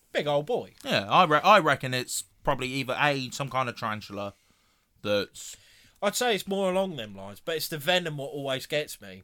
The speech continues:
Speaker 2: Yeah.
Speaker 1: If it's saying it's highly, highly venomous.
Speaker 2: But again, like you said, back then,
Speaker 1: Mm.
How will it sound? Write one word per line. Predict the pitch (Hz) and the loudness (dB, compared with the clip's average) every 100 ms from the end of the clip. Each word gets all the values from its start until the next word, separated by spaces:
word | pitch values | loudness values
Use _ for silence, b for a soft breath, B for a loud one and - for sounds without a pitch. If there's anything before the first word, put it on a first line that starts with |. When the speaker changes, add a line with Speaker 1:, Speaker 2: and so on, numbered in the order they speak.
| - | -4
Speaker 2:
Yeah. | 143 151 143 127 | 4 10 10 10
Speaker 1:
If | 147 | 8
it's | 180 202 | 2 0
saying | - 190 147 117 | 0 -2 -2 -4
it's | 120 - | -10 -12
highly, | - 143 143 139 131 | -6 -2 0 -2 -6
highly | 117 135 127 123 | -8 -8 -8 -8
venomous. | 117 135 123 90 62 - - - _ _ _ | -4 -4 -4 -10 -20 -18 -16 -18 _ _ _
Speaker 2:
But | - 120 | -4 -2
again, | 120 135 113 | 2 2 2
like | 117 | -4
you | 107 127 | -4 -6
said, | - 107 95 _ _ - | -4 -6 -6 _ _ 0
back | 131 - | 0 2
then, | 123 98 104 - _ | -2 -2 -6 -14 _
Speaker 1:
Mm. | 113 | -20